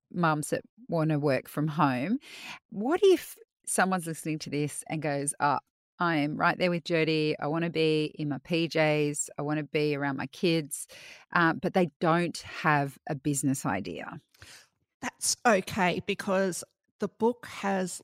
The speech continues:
Speaker 2: literally, like, nearly a thousand ideas on every niche there is. Um, I, I kind of based it on, you remember, like, when you're at school and you go to the, to the lady that g-, gives you decisions on what you should do when you finish work.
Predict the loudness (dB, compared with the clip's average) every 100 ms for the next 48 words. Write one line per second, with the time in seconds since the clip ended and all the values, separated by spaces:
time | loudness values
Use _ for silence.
0 | _ -10 -8 -6 -6 -4 -2 -2 -2 -4
1 | -2 -4 -6 -4 0 0 0 -2 -6 -2
2 | -2 -2 -4 -6 -6 -4 0 0 0 -4
3 | -2 -4 -2 -2 0 -2 -2 -4 -4 -6
4 | -6 -10 -14 -20 -10 -2 0 2 -2 -4
5 | -4 -2 -6 -6 -4 -4 -6 -6 -4 -4
6 | -4 -4 -4 -6 -8 -6 -2 -2 -2 -2
7 | -2 -4 -6 -8 -2 0 0 -2 -4 -4
8 | -2 -2 -2 -6 -2 -2 -4 -10 -14 -6
9 | 0 0 0 0 0 2 2 0 -2 -6
10 | _ -16 -16 -12 -4 -2 -2 -2 -2 0
11 | 2 2 2 -2 -2 0 -2 -2 -4 -4
12 | -2 -2 -2 -4 -6 -6 -6 -4 -6 -4
13 | -4